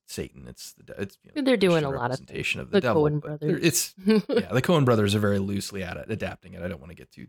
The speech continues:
Speaker 1: into the specifics 'cause it's whatever, but he's really good in that part. And much like this, he's not in that movie much, but you will not forget him
Speaker 2: Mm-hmm.
Speaker 1: in those moments. And it's just, I don't know, to, to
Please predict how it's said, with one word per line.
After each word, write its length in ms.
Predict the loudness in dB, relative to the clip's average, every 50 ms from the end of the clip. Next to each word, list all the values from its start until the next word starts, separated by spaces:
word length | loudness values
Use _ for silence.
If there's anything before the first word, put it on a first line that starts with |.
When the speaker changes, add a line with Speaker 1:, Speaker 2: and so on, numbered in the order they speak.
| _ _ _
Speaker 1:
into 180 | -8 -8 -6
the 100 | -6 -6
specifics 600 | -8 -8 -6 -2 0 0 0 0 -2 -4 -6 -6
'cause 180 | -6 -6 -6 -6
it's 180 | -6 -8 -10 -8
whatever, 360 | -6 -2 -2 -2 -2 -4 -6
but 260 | -4 -2 -2 -2 -2 -4 -14 -20 -20 -20 _
he's 240 | _ 0 2 2 4
really 320 | 4 6 6 6 6 4 4
good 160 | 2 2 2
in 80 | 0 0
that 200 | -2 -4 -6 -4
part. 260 | 0 0 2 2 2
And 220 | 0 0 2 4
much 320 | 4 4 4 2 2 0 -2
like 180 | -2 -2 -2
this, 280 | -2 0 0 0 0 -2
he's 240 | -6 -8 -10 -10 -8
not 260 | -6 -4 -2 -2 0
in 160 | 0 2 2 0
that 140 | 0 -2
movie 260 | -2 -2 -2 -2 -4 -8
much, 460 | -14 -14 -16 -16 -16 -16 -18 -18 _ _ _ _ _ _ _ _ _ -14
but 140 | -14 -12
you 180 | -6 -4 -2 0
will 240 | 0 2 2 4 4
not 240 | 4 2 2 0 -2
forget 360 | -6 -16 -14 -10 -6 -2 0
him 160 | 2 2 4
Speaker 2:
Mm-hmm. 180 | 6 6 6 6 4 _ _ _ -8
Speaker 1:
in 160 | -6 -4 -4
those 220 | -4 -6 -10 -10 -4
moments. 560 | -2 0 0 0 0 -4 -8 -16 -18 -18 -16 _ -6
And 140 | -2 0
it's 240 | 0 0 0 -2 -4
just, 480 | -6 -6 -8 -6 -4 -4 -4 -6 -8 _ _ _ _ _ _ _ _ _ _ _ _ _ _ _ _ _ _ _ _ _ _ -2
I 80 | 2
don't 140 | 4 4 6
know, 120 | 4 4 2
to, 260 | 0 0 0 0 -2 -2 -6
to 280 | -2 0 0 0 -2